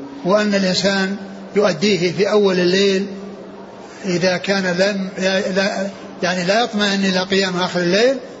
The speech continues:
وإن كان يطمئن إلى قيام آخر الليل فإنه يؤخره إلى آخر الليل، وذلك أفضل.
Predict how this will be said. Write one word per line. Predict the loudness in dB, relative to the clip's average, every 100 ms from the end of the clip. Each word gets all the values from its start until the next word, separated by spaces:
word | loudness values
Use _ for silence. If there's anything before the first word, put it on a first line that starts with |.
| -4
وإن | 0 2
كان | 2 2 2
يطمئن | 2 2 0 0
إلى | 2 0
قيام | 2 2 2
آخر | 0 0 0
الليل | 2 2 2 -2 -10 -12 -2
فإنه | 0 0 0 2
يؤخره | 2 0 0 0 2
إلى | 2 2
آخر | 2 0
الليل، | 0 4 4 4 0 -14 -10 -2
وذلك | 2 2 2 0 0 0 0 -2
أفضل. | -4 0 0 0